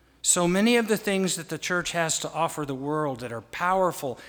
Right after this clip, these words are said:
and countercultural, like communion and baptism, become symbols of exclusiveness instead of moments of revelation, covenant, and community.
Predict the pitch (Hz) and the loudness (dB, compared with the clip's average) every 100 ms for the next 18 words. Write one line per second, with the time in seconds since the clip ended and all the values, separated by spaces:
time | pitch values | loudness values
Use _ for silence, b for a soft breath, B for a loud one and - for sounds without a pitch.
0 | B 123 - 170 165 - 185 190 190 156 | B -12 -6 -4 -4 -4 -2 -2 -2 -4
1 | 135 B B 143 - 143 139 196 202 165 | -4 B B -8 -8 -6 -2 0 0 0
2 | 135 120 151 180 170 156 147 B B - | -2 -2 0 0 -2 -4 -4 B B -12
3 | 156 175 165 151 - - 254 262 175 147 | -4 -2 -2 -4 0 2 4 4 2 0
4 | 160 147 139 160 - - 311 330 - 156 | -2 -4 -8 -6 -6 -6 -2 0 2 0
5 | 135 139 - - 156 - 185 180 165 B | -2 -2 -2 -2 -2 -2 -2 -2 -4 B
6 | B 156 190 196 185 - 147 151 151 151 | B -2 0 2 0 -2 -4 -4 -2 -2
7 | 180 190 - 170 165 - 160 156 151 143 | 0 0 -2 -4 -4 -2 -2 0 -2 -4
8 | 143 131 - 127 120 107 87 87 | -6 -6 -6 -4 -4 -4 -8 -14